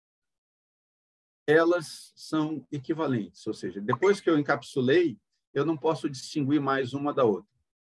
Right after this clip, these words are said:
Elas são matematicamente equivalentes e não importa isso. Quando é que eu escolho uma e quando eu escolho outra, é uma questão de conveniência no meu cálculo.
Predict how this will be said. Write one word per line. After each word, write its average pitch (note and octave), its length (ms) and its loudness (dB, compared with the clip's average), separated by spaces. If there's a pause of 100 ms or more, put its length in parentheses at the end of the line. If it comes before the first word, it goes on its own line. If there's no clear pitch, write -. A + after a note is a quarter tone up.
(400)
Elas C3 200 0
são A#2+ 320 -8 (160)
matematicamente A#2 1000 -4
equivalentes D3 640 -6 (320)
e F#3 60 -2
não A#3+ 100 4
importa C#3 500 0
isso. - 360 -12 (280)
Quando A3+ 200 6
é A#3 60 6
que G#3 80 -4
eu F#3 60 8
escolho D3+ 380 0
uma A#2+ 300 2
e - 20 -8
quando A2+ 240 -4
eu G#2+ 60 2
escolho G#2+ 400 -4
outra, C#3 260 0
é - 20 -6
uma C#3+ 140 -2
questão C3+ 320 -6
de C3+ 140 -12
conveniência D#3+ 1080 0 (1160)
no C#3+ 140 2
meu E3+ 180 4
cálculo. A2 540 0